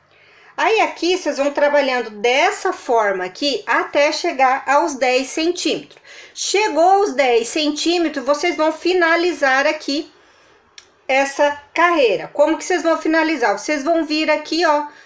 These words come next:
vão tirar os quatro pontos todos junto e fazer um pontinho aqui pra fechar,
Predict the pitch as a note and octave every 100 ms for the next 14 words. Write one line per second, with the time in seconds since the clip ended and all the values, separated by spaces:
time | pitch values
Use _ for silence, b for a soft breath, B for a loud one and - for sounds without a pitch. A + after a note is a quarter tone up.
0 | B - C#4+ D4 - C#4+ C4 C4 C4+ -
1 | C#4 C4 C#4 D#4+ D#4+ - F4+ - C4 A#3+
2 | B3 B3+ - - - B3+ C#4+ D4+ E4 D4
3 | C4 C4 C#4 C#4+ - B3+ C#4 C4+ B3+ B3
4 | A#3+ C4+ D4 _ _ _ _ _ _ _
5 | _ - C#4 C#4 - C4 B3+ B3+ - B3+
6 | - B3 B3+ - D4 D4 - - -